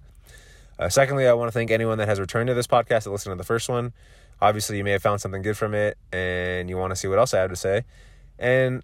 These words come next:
lastly, I just wanna thank anyone that may have stumbled along this podcast and found it interesting and just wanna, just wanna continue to listen.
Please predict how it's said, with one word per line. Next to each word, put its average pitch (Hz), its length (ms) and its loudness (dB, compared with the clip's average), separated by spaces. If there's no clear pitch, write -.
lastly, 135 400 2
I 127 100 4
just 127 120 -4
wanna 131 140 0
thank 127 120 0
anyone 127 220 0
that 117 160 0
may 120 80 0
have 117 100 0
stumbled 117 240 -4
along 110 220 -2
this 107 100 -6
podcast 107 560 2
and 101 240 -4
found 104 180 0
it 104 60 -2
interesting 110 540 -4
and 101 80 -6
just 98 180 -6
wanna, 101 380 -4
just 104 180 -10
wanna 104 160 -2
continue 104 340 -4
to 95 60 -2
listen. 90 300 -2